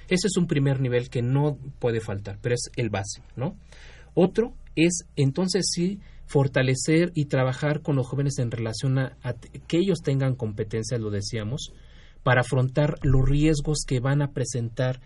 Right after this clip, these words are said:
y que son comunes en la adolescencia, ¿no? Y otro también es tam-, eh, reconocer que hay algunas sustancias como el alcohol,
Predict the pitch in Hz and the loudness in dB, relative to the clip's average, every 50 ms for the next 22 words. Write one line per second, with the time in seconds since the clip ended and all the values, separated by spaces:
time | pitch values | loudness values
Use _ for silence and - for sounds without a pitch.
0 | - - - - 135 - - 147 135 - - 165 175 175 170 165 147 139 139 156 | -20 -14 -6 -6 -4 0 0 0 2 2 2 2 2 2 4 4 4 4 4 4
1 | 170 180 175 156 135 - 120 110 107 104 104 101 101 98 98 - 107 98 101 - | 2 4 2 2 2 0 -2 -2 -2 -2 -2 -2 -2 -2 -4 -4 -6 -6 -6 -8
2 | - - _ - _ _ - _ _ _ - - - - - 131 175 180 - - | -12 -14 _ -20 _ _ -20 _ _ _ -20 -20 -20 -12 -10 -8 -8 -10 -12 -20
3 | - _ - - - - - - _ _ _ _ - 156 165 180 180 - - - | -20 _ -20 -20 -20 -20 -20 -20 _ _ _ _ 0 0 2 2 0 -2 0 0
4 | 175 180 180 214 214 - 180 160 151 147 156 151 147 151 147 - - 156 143 139 | 2 4 2 2 2 2 0 2 2 2 4 4 2 2 0 -2 -2 -2 0 -2
5 | 131 - - 135 123 123 123 131 135 - - 135 123 123 120 - 151 147 143 - | -4 -4 -4 -4 -4 -2 0 -2 -2 0 0 0 0 0 0 0 0 0 0 0
6 | 156 143 139 147 147 147 135 123 127 127 127 127 - 120 - - 117 110 110 117 | 0 2 2 2 2 2 2 0 0 0 0 -2 -4 -6 -6 -4 -4 -4 -4 -6
7 | - - - 117 107 107 104 101 101 101 - - 110 110 | -8 -8 -6 -6 -4 -2 -2 -2 -2 -4 -4 -4 -4 -4